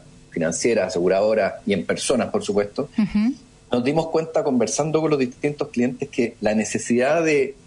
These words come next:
Speaker 1: de la persona que va a comprar el auto no era solamente conocer la historia,
Speaker 2: Ya.
Speaker 1: sino que el proceso de comprar un auto es estresante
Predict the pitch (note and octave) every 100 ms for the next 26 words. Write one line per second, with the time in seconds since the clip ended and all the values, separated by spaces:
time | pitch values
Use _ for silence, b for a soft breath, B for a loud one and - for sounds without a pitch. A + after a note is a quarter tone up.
0 | - - G#2 G2+ A2 - F3+ D#3 D3 D3+
1 | D3 D3 C#3 B2 D#3 - D3 C#3 E3+ D#3+
2 | D#3 C#3 - - E3 - C3 A2+ C#3 C#3
3 | A#2+ - A#2+ - - - - F#3+ F#3+ G#3+
4 | - - C#3 C3+ - - - - - A#2
5 | A2+ - A#2 - G#3 E3+ - E3 E3 D#3+
6 | - F3 D3 D#3 - - - G#2 - C3+
7 | A#2+ - F#2